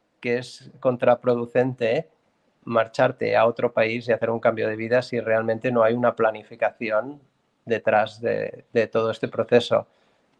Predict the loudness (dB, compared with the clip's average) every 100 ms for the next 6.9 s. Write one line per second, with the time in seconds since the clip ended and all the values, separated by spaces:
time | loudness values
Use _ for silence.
0 | -20 -20 -10 -8 -6 -4 2 2 2 4
1 | 6 6 4 0 0 -6 -4 0 2 2
2 | -2 0 0 -2 -8 -12 -6 -2 0 0
3 | 0 0 0 2 2 2 -6 -18 _ -8
4 | -2 -2 -2 -4 -2 0 4 4 4 0
5 | -4 -6 -12 -12 -14 -14 -8 -8 -4 -4
6 | 0 0 0 -2 -2 -4 2 4 2